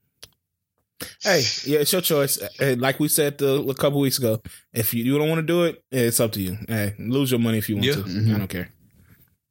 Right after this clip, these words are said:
Speaker 1: It's
Speaker 3: Yeah.
Speaker 1: on you.
Speaker 3: I, it's, that's just, it's, man.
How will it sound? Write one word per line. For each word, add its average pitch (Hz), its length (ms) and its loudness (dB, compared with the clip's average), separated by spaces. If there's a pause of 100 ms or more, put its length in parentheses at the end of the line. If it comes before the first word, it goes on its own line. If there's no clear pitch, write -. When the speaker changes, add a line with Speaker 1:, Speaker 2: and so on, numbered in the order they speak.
(720)
Speaker 1:
It's 98 140 0
Speaker 3:
Yeah. 101 160 2
Speaker 1:
on 98 240 -6 (640)
you. 349 360 0
Speaker 3:
I, - 20 -10 (160)
it's, - 200 2
that's 117 280 2
just, - 340 0
it's, - 560 0 (200)
man. 139 760 0